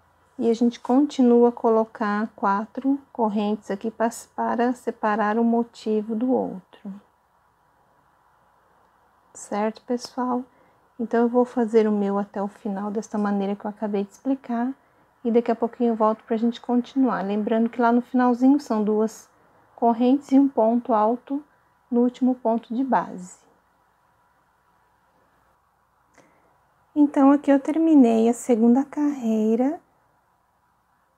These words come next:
colocando o quadradinho vazio, quadradinho cheio de quatro pontos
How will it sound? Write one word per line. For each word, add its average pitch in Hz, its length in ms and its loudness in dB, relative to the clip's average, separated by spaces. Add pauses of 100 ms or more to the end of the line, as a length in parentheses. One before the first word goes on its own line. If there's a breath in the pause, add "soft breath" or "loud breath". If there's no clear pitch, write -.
(140)
colocando 247 720 0
o 226 40 2
quadradinho 214 760 0
vazio, 254 640 4
quadradinho 214 680 -2
cheio 247 420 2
de 220 80 -6
quatro 220 420 -6
pontos 220 640 -6